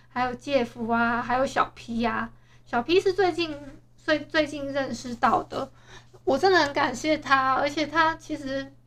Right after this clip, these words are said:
他本来是感情上的问题，然后就，就是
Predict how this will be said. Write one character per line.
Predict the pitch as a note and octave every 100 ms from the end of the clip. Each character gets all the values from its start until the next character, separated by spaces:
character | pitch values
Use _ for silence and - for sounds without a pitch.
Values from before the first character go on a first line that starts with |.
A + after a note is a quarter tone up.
| - - - - _ _
他 | - E4+
本 | F4 E4 A#3+
来 | A3+ A3+
是 | D4+ D4 - _
感 | - A3
情 | A3 A#3+
上 | A#3 D4+ B3
的 | A#3
问 | C4+ B3+ A#3
题， | - - -
然 | A3+
后 | B3 C4 B3 - _ _ _
就， | - - - _
就 | - C#4
是 | C4 D4 C#4 C4+ - -